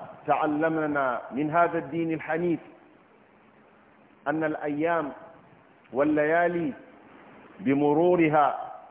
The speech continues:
فإنها غنيمة للعبد، هي غنيمة للعبد يستدرك فيها ما فاته من التقصير، ويستعتب لما قدم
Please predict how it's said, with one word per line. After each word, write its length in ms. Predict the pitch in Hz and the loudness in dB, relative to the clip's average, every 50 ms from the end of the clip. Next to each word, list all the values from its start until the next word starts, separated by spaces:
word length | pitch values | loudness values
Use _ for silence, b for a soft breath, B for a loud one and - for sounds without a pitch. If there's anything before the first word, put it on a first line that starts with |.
| - - - - - - - - - | -20 -20 -20 -20 -20 -20 -20 -8 -6
فإنها 520 | 151 131 170 165 165 160 151 147 151 151 | -2 -2 0 0 0 0 0 2 2 2
غنيمة 540 | 147 147 143 139 151 156 151 143 143 139 - 147 | 2 2 0 0 2 0 0 0 -2 -4 -4 -6
للعبد، 500 | 135 127 127 123 123 - 135 123 104 92 - - - - - - - - - - - - - - - - - - - - - - - - - - - - | -4 -4 -4 -4 -4 -4 -4 -4 -6 -10 -16 -18 -20 -20 -20 -20 -20 -20 -20 -20 -20 -20 -20 -20 -20 -20 -20 -20 -20 -20 -20 -20 -20 -20 -20 -14 0 4
هي 180 | 135 160 170 | 6 6 6
غنيمة 540 | 160 147 165 170 180 196 190 185 180 151 170 | 6 4 2 0 0 0 -2 -2 -2 -2 -2
للعبد 540 | 170 170 165 165 160 165 - 170 156 - - - - - - - - - - - - - - - - - - - - - - - - - - - - - - - - - - | -4 -4 -4 -4 -4 -4 -4 -4 -4 -4 -8 -14 -16 -20 -20 -20 -20 -20 -20 -20 -20 -20 -20 -20 -20 -20 -20 -20 -20 -20 -20 -20 -20 -20 -20 -20 -20 -20 -20 -18 -18 -12 -4
يستدرك 760 | 98 127 143 139 - - 170 180 160 180 175 175 165 - 165 160 156 | -2 0 0 0 0 0 0 0 2 0 0 0 0 0 -4 -4 -4
فيها 560 | - 180 180 165 170 180 180 175 175 180 180 - - - - - - - - - - - - - | -4 -4 0 2 4 4 4 4 2 0 -4 -10 -12 -16 -18 -20 -20 -20 -20 -20 -20 -20 -16 -8
ما 240 | 101 120 156 165 170 | -2 0 2 2 2
فاته 800 | 170 170 175 170 175 175 180 170 160 147 165 175 175 180 180 175 - - - - - - - - - - - _ - - - - | 0 2 2 2 2 2 -2 -4 -4 -4 -4 -4 -4 -4 -6 -8 -10 -16 -20 -20 -20 -20 -20 -20 -20 -20 -20 _ -20 -20 -8 -4
من 140 | 147 180 185 | -2 0 0
التقصير، 580 | 175 180 - 170 156 - - - - 151 131 - - - - - - - - - - - - - - - - - - - - - - - - - | 0 0 -2 -4 -6 -6 -8 -10 -8 -8 -8 -10 -12 -18 -20 -20 -20 -20 -20 -20 -20 -20 -20 -20 -20 -20 -20 -20 -20 -20 -20 -20 -20 -20 -4 2
ويستعتب 840 | 120 143 143 143 139 - - 180 190 165 180 170 - 180 185 175 - - - - - - - - _ _ _ _ _ - - - - - - - | 4 4 4 4 2 0 0 0 0 0 0 -2 0 0 0 0 0 -4 -16 -20 -20 -20 -20 -20 _ _ _ _ _ -20 -20 -20 -20 -20 -14 -6
لما 500 | 113 131 156 165 165 165 160 160 156 151 | 0 2 2 4 4 4 4 4 4 2
قدم 760 | 147 - - - 160 175 160 151 175 170 170 165 160 151 135 | 0 -2 0 0 0 0 2 2 2 2 2 2 0 0 0